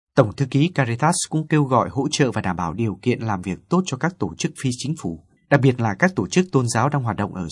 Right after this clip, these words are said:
Syria, Jordan, Liban và Thổ Nhĩ Kỳ, những người đang ở tuyến đầu tiếp cận với người Syria. Ông khẳng định rằng hành động quân sự sẽ chỉ tạo nên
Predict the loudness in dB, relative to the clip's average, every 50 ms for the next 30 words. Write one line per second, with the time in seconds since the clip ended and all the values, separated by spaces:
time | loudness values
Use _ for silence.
0 | -6 -6 -4 -4 -2 -2 -2 -4 -6 -8 -12 _ _ _ _ -2 0 0 0 2
1 | 2 2 2 2 0 -4 -10 -20 _ _ _ 6 6 8 10 8 6 6 4 0
2 | -4 -4 -6 -8 -12 -10 -8 -8 -8 -8 -6 -4 -2 -2 -2 -4 -8 _ _ _
3 | _ _ 6 8 10 10 10 10 8 6 4 4 2 0 0 0 0 2 2 2
4 | 2 2 0 0 0 0 -2 0 2 2 0 0 0 -2 -2 0 0 0 0 0
5 | 0 -2 -2 -4 -2 -2 -2 -2 -2 -4 -4 -8 -10 _ _ _ _ _ _ _
6 | _ _ _ _ _ _ 2 2 2 2 0 -2 -2 -4 -6 -6 -4 -2 -2 -2
7 | -2 -4 -6 -14 -20 _ _ _ _ _ 4 4 6 6 4 2 4 2 2 2
8 | 2 2 0 2 0 0 -2 -2 -4 -4 -4 -2 0 2 2 2 2 2 4 4
9 | 4 4